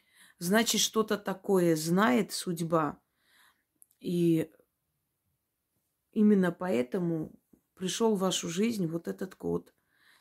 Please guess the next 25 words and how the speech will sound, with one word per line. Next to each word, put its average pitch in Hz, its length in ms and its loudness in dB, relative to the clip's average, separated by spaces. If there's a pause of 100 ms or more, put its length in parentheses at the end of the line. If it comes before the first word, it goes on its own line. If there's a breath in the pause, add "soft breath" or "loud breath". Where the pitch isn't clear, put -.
(140)
который 226 360 0
привел 214 400 0
с 240 40 -4
собой 196 460 2
вот 170 240 -4
этого 190 240 -4
стражника, 170 760 -4
который 208 360 -6
хороший 190 500 -2
дядя, 165 560 -2 (460 soft breath)
который 208 380 -4
не 185 160 2
обижает, 165 760 0 (100)
потому 160 240 -6
что 196 140 -6
он 190 100 2
не 190 80 4
страшный. 165 560 -4
Видимо, 170 340 -2
он 165 140 -4 (380 loud breath)
показывается 170 640 -2
в - 60 -18
красивом 170 580 -2
таком 165 360 -4
виде 208 480 0